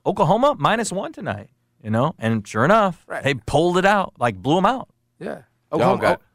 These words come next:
Speaker 2: oh.
Speaker 3: let me tell you, y'all got Nate Oates messed up.
Speaker 2: So you, you think Alabama's going into Knoxville tonight and he's winning?
Speaker 3: You think we're just up at number one just for a little short little stay here?
Speaker 2: I do.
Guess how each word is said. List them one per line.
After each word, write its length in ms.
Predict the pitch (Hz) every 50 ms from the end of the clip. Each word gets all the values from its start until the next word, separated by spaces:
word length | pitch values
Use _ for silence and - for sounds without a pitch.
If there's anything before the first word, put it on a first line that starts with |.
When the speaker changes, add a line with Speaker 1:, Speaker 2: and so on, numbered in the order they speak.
| _ _ _ _ _
Speaker 2:
oh. 20 | _ 120
Speaker 3:
let 80 | 123
me 80 | 127 110
tell 160 | - - 78
you, 140 | 67 64 69 _ _ _ -
y'all 140 | 113 120 110
got 160 | 90 78 76
Nate 260 | 80 80 87 87 80
Oates 240 | 76 73 71 _ - _ _ _
messed 420 | _ 71 73 82 85 - - - -
up. 160 | 67 60 _ _ _ _ _ _ _ _ _ -
Speaker 2:
So 140 | - - 131
you, 220 | 131 165 202 190 -
you 200 | 165 180 233 233
think 140 | 214 185 156
Alabama's 480 | 156 160 160 151 156 160 156 147 123 123
going 200 | 147 156 165 165
into 120 | 151 147
Knoxville 380 | 135 143 139 139 139 - - 135
tonight 180 | 127 127 131 123
and 80 | 120
he's 120 | 123 123 123
winning? 240 | 120 117 110 104 92
Speaker 3:
You 100 | 107 127
think 240 | - 120 110 92 92
we're 100 | 107 110
just 240 | 101 98 92 90 101
up 140 | 95 80 85
at 80 | 87 80
number 260 | 85 87 85 82 76
one 280 | 78 82 85 82 78 73
just 160 | 76 76 -
for 100 | - 78
a 60 | 76
little 180 | 76 73 69 64
short 320 | - - - 85 78 67 67
little 160 | 73 71 67
stay 320 | - - - 78 78 76 69
here? 180 | 71 78 -
Speaker 2:
I 120 | 123 131 127
do. 340 | 123 135 127 110 95 -